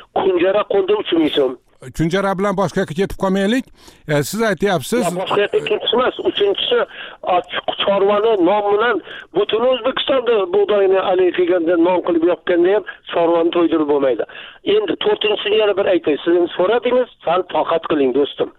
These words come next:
Speaker 2: Xo'p.
Speaker 1: To'rtinchisi, bir litr mana ariqdan olib kelib sotayotgan suv qanchaligini bilasizmi?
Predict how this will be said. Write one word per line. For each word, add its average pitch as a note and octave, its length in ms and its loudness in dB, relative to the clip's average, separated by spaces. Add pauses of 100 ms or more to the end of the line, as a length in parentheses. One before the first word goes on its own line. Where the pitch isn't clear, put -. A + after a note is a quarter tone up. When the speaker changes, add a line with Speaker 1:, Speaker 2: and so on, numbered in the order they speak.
Speaker 2:
Xo'p. D3 300 -2 (120)
Speaker 1:
To'rtinchisi, - 680 0 (360)
bir G4+ 240 -2
litr A3+ 400 0 (420)
mana F3+ 320 0
ariqdan F#3 480 0
olib F3+ 240 0
kelib F3 220 0
sotayotgan F3 600 0
suv E3 220 0
qanchaligini D3 640 0
bilasizmi? D#3+ 460 0